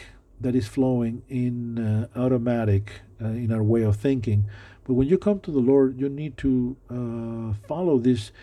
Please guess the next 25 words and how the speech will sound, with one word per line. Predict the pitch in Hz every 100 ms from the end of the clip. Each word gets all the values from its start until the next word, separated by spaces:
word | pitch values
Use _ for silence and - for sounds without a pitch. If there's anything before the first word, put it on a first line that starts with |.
| - - - -
uh, | 123 117 127
narrow | 123 131 139 131 127 120 117 107 -
trail. | 175 202 147 120 - - -
And | 131
my | 120 123
happiness | - 202 156 135 123 104 - -
has | 143 104
nothing | 143 156 180
to | -
do | 131 135
with | 131 120
a |
boyfriend | 104 123 113 131 113
or |
a | 110
girlfriend. | 117 123 - 110 104
It | 104
has | 104 107
to | 131
do | 123
with | 120 120
my | 120
relationship | 113 113 135 135 123 104 123 104
to | 120
God. | 120 120 107